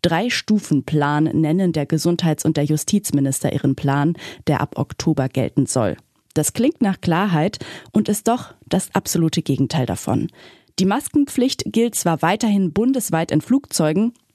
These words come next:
bis auf Regierungsmaschinen, da gestattet man sich dann doch Sonderregeln, Krankenhäusern und Pflegeheimen. Einzelne Bundesländer können die Pflicht darüber hinaus jedoch auch in weiteren Innenräumen verhängen, also in Restaurants, Theatern, Büros und so weiter.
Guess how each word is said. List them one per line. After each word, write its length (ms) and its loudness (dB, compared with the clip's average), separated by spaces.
bis 200 0
auf 300 -2
Regierungsmaschinen, 880 0
da 160 -2
gestattet 500 0
man 140 2
sich 180 -2
dann 200 2
doch 160 0
Sonderregeln, 760 0
Krankenhäusern 840 0
und 300 0
Pflegeheimen. 880 0
Einzelne 420 2
Bundesländer 680 0
können 320 0
die 140 -2
Pflicht 400 -2
darüber 260 2
hinaus 360 2
jedoch 240 0
auch 180 0
in 140 2
weiteren 400 0
Innenräumen 580 0
verhängen, 460 0
also 260 0
in 200 0
Restaurants, 640 0
Theatern, 520 0
Büros 440 -2
und 140 0
so 140 -2
weiter. 380 0